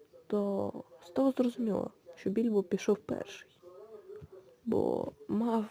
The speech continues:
перстень невидимку. Але... Коли він зайшов,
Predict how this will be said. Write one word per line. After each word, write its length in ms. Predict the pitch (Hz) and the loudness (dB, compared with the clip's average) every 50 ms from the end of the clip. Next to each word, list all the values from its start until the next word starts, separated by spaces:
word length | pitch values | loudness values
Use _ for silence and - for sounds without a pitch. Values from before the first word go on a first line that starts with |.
| - _ | -6 _
перстень 400 | - 202 202 208 - - 202 190 | 0 0 0 0 -2 -4 -2 -2
невидимку. 680 | 196 190 190 190 190 208 190 - - - - - - - - - - - - - - - - - _ _ 294 285 _ _ - - _ 339 370 427 427 - - - 440 - - - | 0 0 0 0 0 0 -2 -2 -4 -8 -10 -12 -14 -16 -18 -18 -20 -18 -18 -18 -20 -20 -20 -20 _ _ _ _ _ _ -20 -20 _ -18 -16 -16 -16 -16 -20 -20 -20 -20 -8 -2
Але... 480 | - 185 180 185 190 196 190 190 196 - - - - _ - - - _ - - | 0 2 2 4 2 2 2 0 -2 -6 -10 -18 -20 _ -20 -20 -20 _ -6 0
Коли 240 | - 208 202 214 214 | 2 2 4 4 6
він 260 | 214 220 214 208 202 | 6 6 6 6 6
зайшов, 420 | 202 208 202 - - 285 302 370 | 4 4 2 2 4 4 4 4